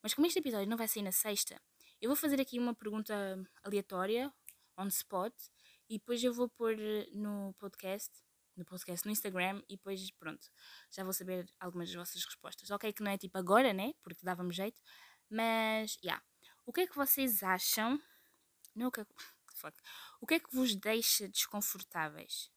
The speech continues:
Tipo, digam-me, eu quero que vocês me digam. Para quem não segue o Instagram do podcast, podem responder depois. O Instagram é moana underscore talks. E para quem segue,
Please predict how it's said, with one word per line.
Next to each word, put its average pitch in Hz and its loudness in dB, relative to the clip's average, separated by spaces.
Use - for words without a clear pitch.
Tipo, 190 -12
digam-me, 269 6
eu 254 4
quero 269 -2
que - -14
vocês 247 -4
me 233 2
digam. 202 -4
Para 226 0
quem 269 6
não 277 8
segue 247 2
o - 2
Instagram 226 -2
do 214 -4
podcast, 208 -6
podem 220 -4
responder 190 -6
depois. 190 -4
O 214 -8
Instagram 196 -4
é 185 -4
moana 190 -2
underscore 170 -8
talks. - -10
E 220 -6
para 240 -4
quem 247 -4
segue, 214 2